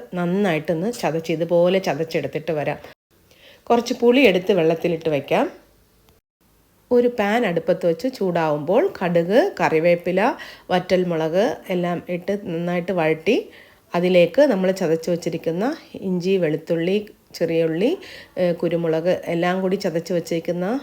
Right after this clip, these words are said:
ആ പേസ്റ്റ് ഇട്ട് നന്നായിട്ട് വഴറ്റിയെടുക്കുക. ലോ ഫ്ലെയിമിലിട്ട് നന്നായി വഴറ്റിയെടുത്ത ശേഷം അതിലേക്ക് അല്പം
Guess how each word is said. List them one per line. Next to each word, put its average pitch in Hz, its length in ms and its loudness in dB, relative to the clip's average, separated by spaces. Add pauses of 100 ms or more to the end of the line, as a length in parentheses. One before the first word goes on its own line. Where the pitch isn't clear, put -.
(160)
ആ 170 80 -6 (100)
പേസ്റ്റ് 170 460 0
ഇട്ട് 190 280 0 (480)
നന്നായിട്ട് 208 600 2
വഴറ്റിയെടുക്കുക. 156 600 0 (1300)
ലോ 226 280 6
ഫ്ലെയിമിലിട്ട് 202 600 2 (100)
നന്നായി 208 460 0
വഴറ്റിയെടുത്ത 170 640 -2
ശേഷം 160 460 -2 (400)
അതിലേക്ക് 170 460 -2
അല്പം 170 320 0